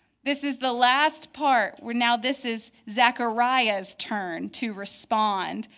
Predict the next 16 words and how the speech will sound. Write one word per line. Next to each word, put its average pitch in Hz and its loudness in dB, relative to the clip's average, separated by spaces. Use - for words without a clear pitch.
with 214 -6
joy 208 -2
and 208 -4
praise 208 -2
and 214 -6
thanksgiving 214 -6
and 196 -8
adoration 190 -8
to 202 -12
God. 165 -10
And 247 -2
what 247 2
I 233 4
find 269 2
so 277 2
amazing 226 -2